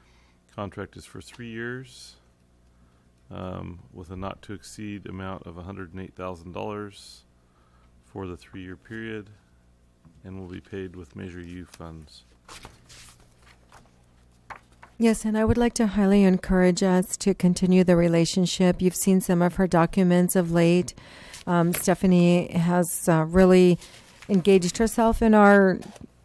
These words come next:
Speaker 2: district, and, uh, we have something that's very positive moving along.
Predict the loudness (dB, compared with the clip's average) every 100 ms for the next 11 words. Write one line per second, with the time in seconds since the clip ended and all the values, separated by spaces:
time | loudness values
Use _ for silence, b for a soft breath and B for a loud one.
0 | -14 -4 0 0 2 4 4 2 -4 0
1 | 4 4 4 2 -2 0 2 4 4 2
2 | 0 0 2 2 0 2 2 6 6 6
3 | 4 4 4 4 6 6 6 4 4 2
4 | 2